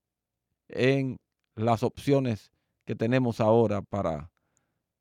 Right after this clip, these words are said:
escoger candidatos a, al Congreso y, y a los ayuntamientos.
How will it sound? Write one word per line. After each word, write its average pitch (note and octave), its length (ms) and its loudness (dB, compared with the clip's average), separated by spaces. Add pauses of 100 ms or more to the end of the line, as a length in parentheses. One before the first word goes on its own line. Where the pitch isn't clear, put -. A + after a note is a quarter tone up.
escoger A2+ 480 4
candidatos A2 680 0
a, C2 320 -4 (220)
al G2 140 -8
Congreso A2 680 0 (200)
y, G2+ 380 -6 (320)
y - 60 -6
a G#2+ 60 -2
los G#2+ 140 -2
ayuntamientos. G2+ 960 -6